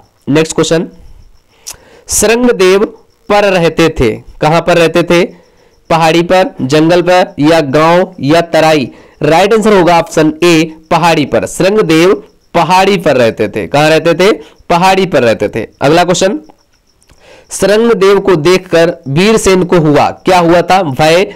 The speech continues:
आश्चर्य, संतोष या असंतोष? Right answer is option B, उसे आश्चर्य हुआ था। सरंगदेव को देखकर वीरसेन को आश्चर्य हुआ।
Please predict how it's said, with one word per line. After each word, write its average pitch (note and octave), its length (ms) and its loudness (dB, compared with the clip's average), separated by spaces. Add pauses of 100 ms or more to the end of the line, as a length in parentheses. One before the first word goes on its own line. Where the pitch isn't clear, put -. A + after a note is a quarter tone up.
(160)
आश्चर्य, E3+ 680 2
संतोष E3+ 680 0 (280)
या D3 160 2
असंतोष? F3 720 0 (420)
Right E3 360 0
answer G3+ 260 0
is F#3 220 0 (140)
option D3 320 0
B, D#3+ 200 0 (200)
उसे D#3+ 340 -4
आश्चर्य F3+ 460 0
हुआ C#3 200 2
था। - 280 -6
सरंगदेव E3+ 560 0
को C#3 140 -2
देखकर C#3+ 380 0
वीरसेन C#3 480 0
को D#3+ 200 2 (460)
आश्चर्य D#3+ 600 0
हुआ। A2+ 260 0